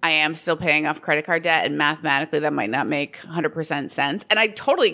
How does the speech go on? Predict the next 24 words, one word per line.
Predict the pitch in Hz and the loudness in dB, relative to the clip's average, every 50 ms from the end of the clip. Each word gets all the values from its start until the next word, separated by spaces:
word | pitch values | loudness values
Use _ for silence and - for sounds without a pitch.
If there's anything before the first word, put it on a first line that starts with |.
| 160 - | 0 2
got | 170 190 226 - - | 2 2 2 2 2
out | - 165 202 196 | 2 2 2 2
of | 170 151 156 | 0 -2 0
debt | 156 156 165 151 - - - | 2 2 2 2 0 -2 -2
when | 123 131 | 0 0
I | 156 160 | 2 2
was | 165 160 160 - | 2 0 -2 -4
thirty, | - - 175 196 202 170 139 107 104 | -2 2 2 2 2 2 0 0 0
and | 104 165 | 0 0
then | 156 151 | 0 0
I | 156 156 | -2 -4
got | 151 - 151 175 - - - - | -2 0 0 2 2 0 -2 -2
back | 180 190 175 - - - - | 0 0 0 -2 -4 -4 -2
in | 175 196 | -2 0
it. | 185 - - | 0 0 0
I'm | - 170 180 | 0 0 0
like, | 190 202 214 208 | 0 -2 -4 -4
"How? | - - - 320 359 359 359 349 440 427 349 226 196 | -4 -2 0 2 4 4 4 4 4 2 0 -2 -2
No, | 196 233 302 311 311 302 262 233 | 0 2 4 4 4 4 2 0
God." | 208 208 254 262 262 240 214 196 | 2 2 4 6 6 4 4 4
And | 175 170 | 2 2
it | 185 180 | 0 0
was | 185 185 180 - | -2 -4 -6 -6
just | 190 180 | -6 -4